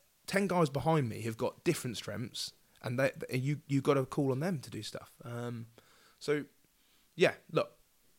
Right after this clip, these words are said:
have I thought about it? Yeah, definitely, you know. And but at the same time, I do en-, really enjoy it, and, um,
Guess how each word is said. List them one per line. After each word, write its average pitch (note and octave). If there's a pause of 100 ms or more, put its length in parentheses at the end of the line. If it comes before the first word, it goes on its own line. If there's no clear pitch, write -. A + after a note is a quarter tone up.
(420)
have C3+
I B2
thought A2+
about D#3
it? -
Yeah, C3+
definitely, -
you A2
know. C#3
And A#2+
but D3
at G#2+
the -
same D3+
time, B2+
I B2
do C3+
en-, B2+
really B2
enjoy A#2
it, -
and, A#2
um, A#2